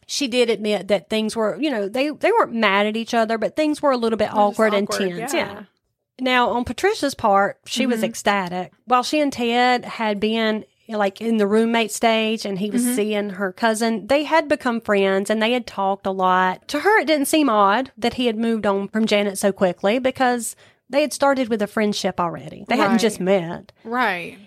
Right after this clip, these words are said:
Speaker 1: But he had been encouraging her to exercise and work on herself. She had taken those words to heart. She signed up for aerobics classes, makeup classes, and she had recently gone through quite a transformation.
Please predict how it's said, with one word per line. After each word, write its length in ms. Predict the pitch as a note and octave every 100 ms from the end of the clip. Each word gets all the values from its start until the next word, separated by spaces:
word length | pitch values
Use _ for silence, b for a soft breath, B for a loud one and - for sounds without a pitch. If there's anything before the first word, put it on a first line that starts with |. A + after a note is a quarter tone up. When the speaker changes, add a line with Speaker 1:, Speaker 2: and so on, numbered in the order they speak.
| _
Speaker 1:
But 180 | G#3+ C#4+
he 160 | B3+ F#4+
had 80 | G#4
been 140 | F#4+
encouraging 600 | E4 C#4+ D#4 E4 D4 C4+ A#3
her 280 | A#3+ A3+ A3+
to 440 | - A3+ A3 G#3+
exercise 880 | B3+ D4+ - D4 - C4 B3 A#3+ A#3
and 180 | A3 G#3
work 220 | G3+ G#3+
on 140 | G#3 F#3
herself. 680 | F#3+ - E3 C3+ - _ _ _ _
She 340 | - - E4 F4
had 220 | F#4 D#4+
taken 320 | D4 C#4+ D4
those 240 | C4 B3 A3+
words 280 | G#3+ - -
to 100 | G3+
heart. 600 | D#4+ F4 E3+ - - - b b b b b
She 260 | - - A#3+
signed 380 | - G3 G3
up 100 | F#3
for 220 | - G3+ F#3+
aerobics 420 | G3 A3 A#3 -
classes, 960 | B3+ A#3+ B3 - B3+ B3+ B3 B3+ A#3+ - _ _ A#3
makeup 400 | G#3 G#3 A#3+ -
classes, 1080 | B3+ A#3+ A#3+ - A#3+ A#3+ A#3+ A#3 A#3 - - b b b
and 140 | G#3+ A3+
she 240 | - C#4
had 240 | C4 C4+ A#3
recently 500 | D#4+ G4 D#4 C#4 C4
gone 260 | B3+ C4
through 160 | B3 A3
quite 280 | - A#3 A3
a 60 |
transformation. 960 | G#3 G#3 G3 - G3 F#3 F#3+ - G3+